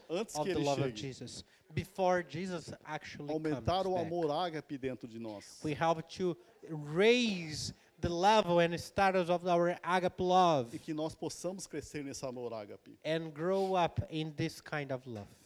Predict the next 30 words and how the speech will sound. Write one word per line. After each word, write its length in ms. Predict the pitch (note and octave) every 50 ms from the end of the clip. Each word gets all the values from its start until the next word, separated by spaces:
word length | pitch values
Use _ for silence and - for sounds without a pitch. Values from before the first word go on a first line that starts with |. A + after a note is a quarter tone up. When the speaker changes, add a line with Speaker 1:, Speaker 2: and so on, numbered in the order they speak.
| _ _
Speaker 1:
Esse 200 | _ D3+ C#3 -
amor 260 | D#3+ D3 D#3 D#3+ D#3+ D#3
ágape 320 | D3 D3 C#3 C3 - D3+
é 60 | C3+ -
sacrificial. 840 | - - D3 - - C#3 - E3 - - - D3 A2+ F#2 E2 E2+ - - - _ _ _ _ _ _ _
Speaker 2:
The 160 | - D3 D#3 -
agape 420 | D#3 D#3+ E3 E3+ E3+ E3+ - - E3+
love 440 | E3 D#3+ D#3+ E3 E3 D#3 D#3 D#3 D3 - _ _ _ _ _ _
is 120 | - D#3 C#3+
a 60 | D3+
sacrificial 800 | C#3 - - - D3 C#3+ - - - F3 E3 - - F3+ E3 D#3 D3+
love. 380 | C#3+ C3+ C3 B2 A2 G2+ F#2 - - - - -
Speaker 1:
Não 80 | C3+ C#3
espera 400 | C#3+ - - D3+ D3 D3 C#3+ C#3
nada 240 | C#3 C#3+ D3 D3
em 80 | D3+ D3
troca. 440 | - - C#3 A#2+ G#2+ - - G2+ F#2 - _ _
Speaker 2:
We 100 | D3+ D3+
are 120 | D3+ D#3
not 460 | D#3 D#3 D#3+ E3 E3+ F3 F3+ F3+ F3 -
waiting 580 | - E3+ D3+ D#3 E3+ F3+ F#3 F#3 F#3 F#3 F#3 F3+
anything 560 | F#3 G3 A3 A3+ - - A3 G#3 G#3 G3 - - -
in 200 | E3 E3+ F3+ F3 D#3+ - -
back 440 | - F3+ F3 E3 - - - - - - _
Speaker 1:
Sem 280 | - - - E3 E3+
interesse. 400 | F3+ D#3+ - F#3 D#3 C3+ B2+ A2+
Speaker 2:
within, 360 | E3+ D#3 - - D#3+ D#3+ D#3+ D3+ - _ _ _ _ _ _
without 420 | E3+ E3+ D3+ E3+ E3 E3 E3+ - B2
interest. 480 | F#3 F3+ F3+ - - C#3+ B2 - - _ _ _ - - _ _ _ _ _
Speaker 1:
Então, 280 | - - E3 D#3 D#3